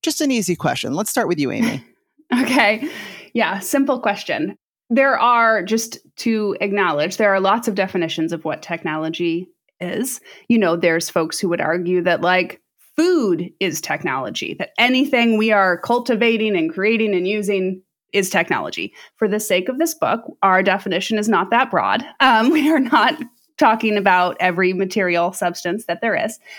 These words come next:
Speaker 2: We are talking about the things that folks usually associate as digital tools. So your computer, your monitor, your mouse, but also the tools that you're using on those products. So your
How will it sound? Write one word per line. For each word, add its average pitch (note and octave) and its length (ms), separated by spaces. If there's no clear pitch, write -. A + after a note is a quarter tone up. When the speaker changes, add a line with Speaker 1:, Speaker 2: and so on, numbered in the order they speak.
Speaker 2:
We A3 100
are G3+ 100
talking G3 440
about F3 400
the G#3+ 80
things G#3 280
that G3 180
folks G3 260
usually G3 340
associate F3+ 560
as F3+ 180
digital E3+ 520
tools. - 460
So C#3+ 360
your F3 680
computer, D#4 840
your D#3+ 380
monitor, C4+ 960
your F3+ 180
mouse, C#4 640
but A#3 200
also F#3+ 1000
the G3+ 120
tools F#3+ 340
that E3+ 80
you're F3 120
using A3 300
on D4 280
those E3+ 500
products. C#3 420
So A#2 320
your D2 460